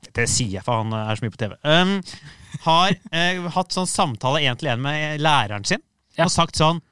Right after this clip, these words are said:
Speaker 1: at han syntes det var så lite talent i klassen. At han ikke følte han fikk nok støtte for at de andre var for dårlige. Hvor læreren på andre måten har sagt sånn, «Hvem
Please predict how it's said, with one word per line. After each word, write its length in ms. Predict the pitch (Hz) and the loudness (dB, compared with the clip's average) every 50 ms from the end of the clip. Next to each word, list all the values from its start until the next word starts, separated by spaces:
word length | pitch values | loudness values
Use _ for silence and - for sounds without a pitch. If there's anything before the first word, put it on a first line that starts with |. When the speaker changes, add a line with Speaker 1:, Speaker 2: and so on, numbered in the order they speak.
| _ - | _ -8
Speaker 1:
at 100 | 165 - | -4 -2
han 80 | - 175 | -2 -2
syntes 240 | 170 - - 139 131 - | -2 0 -2 -2 0 0
det 60 | 156 | 0
var 60 | 147 135 | 0 0
så 60 | 160 165 | 0 0
lite 180 | 151 117 - | 0 -2 -2
talent 540 | - - 151 143 131 123 110 107 104 - - | -2 -2 -2 0 0 0 -2 -2 -6 -6 -6
i 60 | 165 | -2
klassen. 340 | - 180 160 - - 196 190 _ _ _ - - - - - - - - - - | -2 -2 -2 -2 -6 -10 -12 _ _ _ -14 -14 -14 -16 -18 -20 -20 -20 -8 -4
At 120 | 151 147 - 165 143 | -2 0 0 0 2
han 240 | 156 151 151 160 170 | 2 2 2 0 -2
ikke 220 | 175 156 - 165 - | -4 -4 -4 -4 0
følte 260 | - 175 139 113 - 143 | 0 0 2 2 0 0
han 40 | |
fikk 140 | - 156 - | 0 0 0
nok 140 | 156 151 - | 0 -2 -2
støtte 340 | - - 170 143 - - 117 | -4 -4 -6 -6 -6 -6 -6
for 60 | 127 | -6
at 80 | 131 131 | -4 -2
de 80 | 156 156 | -2 -4
andre 160 | 139 123 131 | -4 -4 -4
var 100 | 131 123 | -4 -4
for 100 | - 156 135 | -4 -4 -2
dårlige. 320 | 127 113 107 110 143 156 - _ _ _ _ _ _ _ _ _ _ _ _ | -2 -2 -2 -2 -4 -8 -12 _ _ _ _ _ _ _ _ _ _ _ _
Hvor 140 | - 160 165 | 0 2 2
læreren 260 | 165 139 120 135 139 | 4 4 2 2 2
på 100 | 139 165 160 | 2 2 2
andre 160 | 135 123 143 | 2 2 0
måten 200 | 147 135 117 135 143 | 0 0 -2 -2 -4
har 60 | 139 | -2
sagt 200 | - 135 131 - - | 0 -2 -2 0 2
sånn, 140 | 135 131 127 | 0 2 2
«Hvem 100 | 120 131 | 0 -4